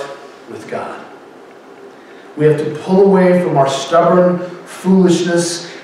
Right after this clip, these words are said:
and lean into God's wisdom. And if we do, there's a promise attached.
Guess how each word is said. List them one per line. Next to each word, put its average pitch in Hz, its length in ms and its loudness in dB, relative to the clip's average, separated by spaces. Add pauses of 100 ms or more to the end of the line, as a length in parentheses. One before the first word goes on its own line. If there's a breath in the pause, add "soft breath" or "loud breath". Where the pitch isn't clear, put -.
and 143 500 0
lean 190 440 2
into 175 600 -4
God's 131 500 -6
wisdom. 123 360 -10 (2250)
And - 100 -20
if - 100 -20
we 143 100 -6
do, 226 220 0
there's 175 200 0
a - 80 -8
promise - 480 -8
attached. - 600 -16